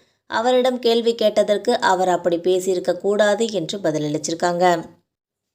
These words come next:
பருவமழை தீவிரமடைந்து கனமழை பெய்து வந்ததால சென்னையில உள்ள நீர்நிலைகள் முழு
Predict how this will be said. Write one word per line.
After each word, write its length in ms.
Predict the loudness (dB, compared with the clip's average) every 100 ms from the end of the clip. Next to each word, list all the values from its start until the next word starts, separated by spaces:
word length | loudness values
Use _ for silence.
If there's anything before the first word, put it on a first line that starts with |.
| -10
பருவமழை 600 | -4 -2 -2 -2 0 0
தீவிரமடைந்து 840 | 0 -2 0 0 0 -2 -2 -2 -2
கனமழை 500 | 0 -2 0 0 0
பெய்து 380 | 2 2 2 2
வந்ததால 600 | 2 0 0 0 0 -2
சென்னையில 500 | -4 -2 -2 0 0
உள்ள 240 | 2 2
நீர்நிலைகள் 680 | 4 2 2 0 0 0 0
முழு 300 | 0 0 0